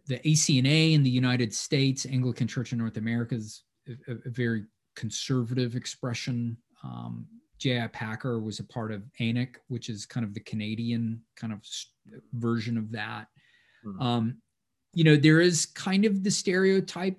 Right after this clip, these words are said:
Speaker 1: that, you know, and, and some, there may be some truth to this in some corners, that it's kind of like the, kind of the fundamentalist Angli-, <laughs> Anglicans or kind of the, the very hyper conservative. Um,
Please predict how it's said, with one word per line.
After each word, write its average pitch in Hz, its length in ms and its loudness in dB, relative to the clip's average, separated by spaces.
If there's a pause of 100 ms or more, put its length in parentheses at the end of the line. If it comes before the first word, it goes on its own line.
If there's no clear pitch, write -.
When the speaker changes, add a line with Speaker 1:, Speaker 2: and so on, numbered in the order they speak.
Speaker 1:
that, 147 280 0 (120)
you 170 140 4
know, 127 440 2 (760)
and, 139 280 2 (100)
and 165 180 4
some, 285 300 0 (420)
there 190 140 10
may 190 200 6
be 185 120 6
some 156 220 4
truth 160 280 2
to 151 80 2
this 131 240 0
in 117 80 0
some 127 440 0 (300)
corners, 110 720 0
that 117 240 -4
it's 113 160 -10
kind 127 200 -2
of 113 100 -2
like 110 300 -6
the, 117 240 -10 (640)
kind 123 80 -2
of 101 60 -4
the 101 60 -6
fundamentalist 120 720 2
Angli-, 113 640 -4
<laughs> - 140 0
Anglicans 113 640 0
or 104 120 -4
kind 113 180 -4
of 107 100 -6
the, 104 180 -8 (540)
the 127 80 -2
very 117 220 4
hyper 120 380 -2
conservative. 110 1080 -4
Um, 110 400 -6